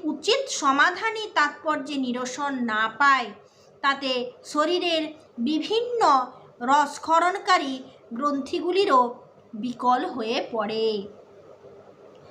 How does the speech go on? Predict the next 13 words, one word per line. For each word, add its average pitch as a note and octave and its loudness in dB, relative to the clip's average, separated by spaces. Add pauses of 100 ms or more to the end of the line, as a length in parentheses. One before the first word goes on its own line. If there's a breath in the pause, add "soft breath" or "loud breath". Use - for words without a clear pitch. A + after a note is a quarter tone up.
(280 loud breath)
সব F#4+ 4 (120)
মিলিয়ে F4+ -4 (600 soft breath)
ওই C#4+ 0
নিরুদ্ধ D#4 0 (200)
আবেগ C4+ 0 (360 loud breath)
কোনো G4+ 0
না A4 4
কোনো F4+ -2
রোগের C#4+ -2
চেহারা C4+ 2
নিয়ে C4 -6 (180 loud breath)
শরীরের C4 -8
ভিতর A#3 -2